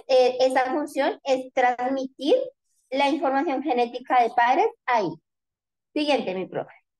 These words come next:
Aquí lo que vemos es una célula eucariota. ¿Por qué sabemos que es una célula eucariota? Porque tenemos un núcleo, en la parte del centro tenemos una bolita, ese es el núcleo. Es el núcleo, como en el huevo, les decía yo,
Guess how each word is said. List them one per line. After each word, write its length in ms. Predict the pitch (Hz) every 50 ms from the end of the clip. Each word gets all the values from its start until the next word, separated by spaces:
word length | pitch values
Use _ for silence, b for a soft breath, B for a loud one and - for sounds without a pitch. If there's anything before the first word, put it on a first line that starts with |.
| _ _ _ _ _ _ _ _ _ _ _ _ _ _ _ _ _ _ _ _ _ _ _ _ _ _ _ _ _ _ _ _ _ _ _ _ _ _ _ _ _
Aquí 400 | - 269 302 277 - - 349 370 480 - - - _
lo 220 | 285 277 285 277
que 160 | - 330 311
vemos 400 | 285 285 269 262 262 277 320 -
es 160 | 339 320 320 -
una 200 | 262 240 233 240
célula 420 | 262 - 262 247 240 240 247 247
eucariota. 720 | 247 254 - - 339 330 339 320 320 302 302 - 330 339 -
¿Por 140 | - 302 302
qué 120 | 294 269
sabemos 360 | 262 - 269 262 254 254 262 -
que 60 | 294
es 100 | 285 302
una 180 | 277 247 240 247
célula 280 | 285 254 240 240 240
eucariota? 680 | 240 247 - - - 277 269 269 262 262 262 330 330 - _ _ _ _ _ _ _ _ -
Porque 340 | 359 349 339 359 349 349 320
tenemos 580 | 320 339 339 330 320 330 330 302 269 254 254
un 240 | 302 277 269 269 285
núcleo, 560 | 311 320 311 320 - 233 208 226 269 508 - - _ _ _ _ _
en 100 | - 240
la 160 | 247 240 240
parte 260 | - 233 226 233 - 247
del 180 | 247 262 262
centro 420 | - 294 269 247 240 247 254 262 262
tenemos 420 | 269 262 262 254 247 226 226 -
una 220 | 240 226 226 220 220
bolita, 720 | 226 254 269 330 330 330 - - - 294 294 359 359 - -
ese 240 | 226 214 214 208
es 100 | 208 -
el 180 | 214 220 240 262
núcleo. 340 | 294 359 370 359 - _ _ _ _ _ _
Es 220 | - 233 240 240 262
el 180 | 262 277 285
núcleo, 400 | 302 302 277 254 277 294 294 294
como 260 | - 285 277 262 269
en 100 | 277 285
el 120 | 285 294 294
huevo, 300 | 320 311 294 262 254 269
les 180 | 262 262 247 214
decía 320 | 220 214 - - 208 202
yo, 200 | - 285 311 -